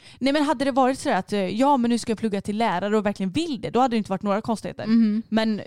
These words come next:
Speaker 1: det här gjorde jag ju bara för att ha något att göra i princip.
Speaker 2: Jo.
Speaker 1: För att jag visste inte vad jag annars skulle göra.
Speaker 2: Nej.
Speaker 1: Nej, usch. Jag är så glad att de tiderna är förbi.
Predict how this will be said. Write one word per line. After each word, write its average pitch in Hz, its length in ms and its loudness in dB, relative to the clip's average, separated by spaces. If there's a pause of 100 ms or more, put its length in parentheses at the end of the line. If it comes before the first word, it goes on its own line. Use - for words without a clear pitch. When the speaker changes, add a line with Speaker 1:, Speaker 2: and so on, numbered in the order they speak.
Speaker 1:
det 202 280 -6
här 214 140 2
gjorde 226 320 -2
jag 190 40 2
ju 185 80 0
bara 185 240 0
för 190 100 -6
att 185 60 -8
ha 185 160 -2
något 170 200 -10
att 202 160 -2
göra 190 300 0
i 277 80 0
princip. - 480 -4
Speaker 2:
Jo. 233 340 0 (220)
Speaker 1:
För 233 80 -2
att 220 80 -4
jag 220 100 2
visste 208 200 -4
inte 190 100 -6
vad 190 80 0
jag 196 60 0
annars 185 180 -6
skulle 196 200 0
göra. 208 340 2 (300)
Speaker 2:
Nej. 233 360 2 (380)
Speaker 1:
Nej, 220 140 -4 (160)
usch. - 300 -2 (380)
Jag 220 140 4
är 214 60 2
så 202 120 -2
glad 190 240 0
att 190 80 -2
de 196 120 -4
tiderna 185 320 -4
är 190 40 -2
förbi. 190 320 -8